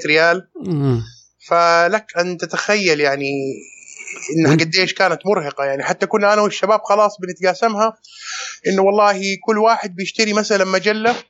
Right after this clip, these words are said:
Speaker 2: مم.
Speaker 1: وبنصورها بيننا أو بنتبادل الأعداد بيننا، يعني،
Speaker 2: مم.
Speaker 1: على أساس حكاية توفير الميزانية هذه.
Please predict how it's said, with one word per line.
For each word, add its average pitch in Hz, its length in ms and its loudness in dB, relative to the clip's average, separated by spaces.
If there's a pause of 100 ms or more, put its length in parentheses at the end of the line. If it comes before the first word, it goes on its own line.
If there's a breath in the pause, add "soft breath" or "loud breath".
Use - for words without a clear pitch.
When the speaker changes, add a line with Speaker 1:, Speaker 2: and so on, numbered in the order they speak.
(140)
Speaker 2:
مم. 151 360 2 (640 soft breath)
Speaker 1:
وبنصورها 202 960 2
بيننا 196 420 2
أو 196 320 2
بنتبادل 180 600 0
الأعداد 165 560 0
بيننا، 156 280 0
يعني، 123 500 -6
Speaker 2:
مم. 135 380 0 (880 loud breath)
Speaker 1:
على 156 120 2
أساس 170 340 -2
حكاية 160 260 2
توفير 151 460 -2
الميزانية 139 680 0
هذه. 123 300 -8